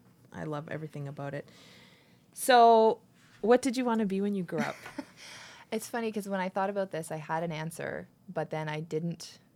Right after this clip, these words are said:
Speaker 2: really have an answer 'cause there was probably, there we go. Thanks, she's pushing the mic closer to my mouth. Um,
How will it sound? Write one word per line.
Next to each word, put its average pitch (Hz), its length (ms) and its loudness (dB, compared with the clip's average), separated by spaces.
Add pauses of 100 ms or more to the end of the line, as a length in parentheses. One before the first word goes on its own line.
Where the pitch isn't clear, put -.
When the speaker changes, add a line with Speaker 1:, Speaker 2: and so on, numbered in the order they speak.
(160)
Speaker 2:
really 175 260 -4
have 165 180 -6
an 151 60 -6
answer 156 280 -8
'cause 165 180 -12
there 175 120 -4
was 190 240 -8 (1000)
probably, 175 800 -2
there 156 160 -4
we 190 80 -6
go. 185 260 -4 (140)
Thanks, 196 200 -6
she's 185 140 -8
pushing 175 320 -6
the 160 80 -2
mic 165 220 -4
closer - 280 -12
to - 140 -14
my - 160 -20
mouth. - 1120 -6
Um, 156 60 -4